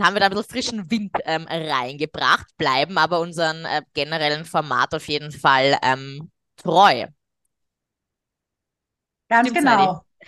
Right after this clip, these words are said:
Speaker 2: Ganz genau. Und, äh, wir haben halt, äh, versucht, das Ganze ein bisschen frischer zu machen, ein bisschen, äh, ähm, neue Programmpunkte hineinzubringen. Anna,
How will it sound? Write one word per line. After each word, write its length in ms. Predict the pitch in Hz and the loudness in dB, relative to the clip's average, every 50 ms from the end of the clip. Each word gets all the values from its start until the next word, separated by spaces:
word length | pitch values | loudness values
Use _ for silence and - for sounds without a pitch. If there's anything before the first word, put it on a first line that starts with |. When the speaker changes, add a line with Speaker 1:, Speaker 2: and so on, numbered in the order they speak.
| - - - | -18 -8 -2
Speaker 2:
Ganz 320 | - 233 247 277 320 311 - | 2 4 4 4 4 2 0
genau. 520 | 359 339 311 277 254 254 269 285 294 285 | -2 0 2 4 6 6 6 6 6 6
Und, 240 | 269 262 247 254 262 | 4 2 0 2 2
äh, 240 | 254 247 247 240 233 | 4 4 4 4 2
wir 440 | 262 262 254 254 247 247 254 220 | 2 2 2 2 2 0 -2 -2
haben 220 | 226 254 254 254 247 | -4 -4 -4 -4 -4
halt, 260 | 277 254 240 247 - | -4 -6 -6 -6 -4
äh, 360 | 247 240 233 233 226 226 226 226 - - _ _ _ _ | -2 0 0 2 0 -2 -4 -6 -12 -20 _ _ _ _
versucht, 640 | - - 262 254 254 - 277 285 294 330 349 349 - - | -12 -10 -10 -8 -6 -4 -2 0 0 0 -2 -4 -6 -8
das 140 | 294 - | -6 -2
Ganze 220 | - 254 254 247 302 | 0 0 0 0 -2
ein 80 | 233 | -4
bisschen 240 | 226 247 - 233 - | -6 -6 -10 -10 -8
frischer 340 | - 285 302 302 - 370 - - | -6 -6 -6 -4 -6 -6 -6 -4
zu 80 | 320 | -4
machen, 640 | 294 294 285 269 277 269 - 254 285 277 277 269 262 262 | 0 0 2 0 0 -2 -4 -4 -4 -2 -2 -2 -2 0
ein 200 | 240 240 226 226 | 0 -2 -2 -2
bisschen, 800 | 254 240 - - - - - - 262 254 240 233 226 226 226 220 | -6 -8 -10 -12 -18 -16 -10 -4 0 2 2 2 2 2 2 0
äh, 320 | 226 220 208 208 208 202 208 _ _ _ _ _ _ _ - | 0 0 -2 -4 -6 -6 -8 _ _ _ _ _ _ _ -6
ähm, 420 | 226 226 226 220 214 214 220 220 220 | -2 0 0 0 0 0 0 2 2
neue 520 | 226 220 226 226 233 240 240 240 240 240 | 4 4 4 2 2 0 0 -2 -2 -4
Programmpunkte 920 | 240 233 226 - 202 208 226 226 269 349 339 - 370 349 349 - - 330 | -6 -8 -10 -10 -6 -2 0 0 0 0 -2 -4 -4 -4 -4 -6 -6 -4
hineinzubringen. 920 | 294 294 269 262 247 240 247 285 294 - 370 254 - 285 302 294 311 302 269 | -2 -2 0 0 2 0 0 -2 -4 -8 -14 -16 -14 -12 -10 -10 -10 -12 -14
Anna, 300 | 240 240 247 262 320 | -10 -8 -6 -6 -6